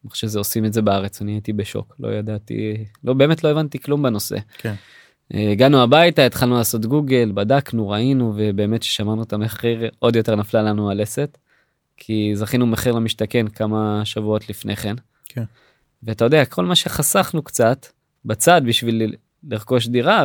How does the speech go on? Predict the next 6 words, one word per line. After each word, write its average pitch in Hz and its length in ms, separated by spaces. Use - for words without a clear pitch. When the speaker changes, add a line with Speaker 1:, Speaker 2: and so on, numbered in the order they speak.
Speaker 1:
ואתה 107 240
יודע, 139 220
להגשים 110 340
את 139 60
החלום 143 360
הישראלי, 135 720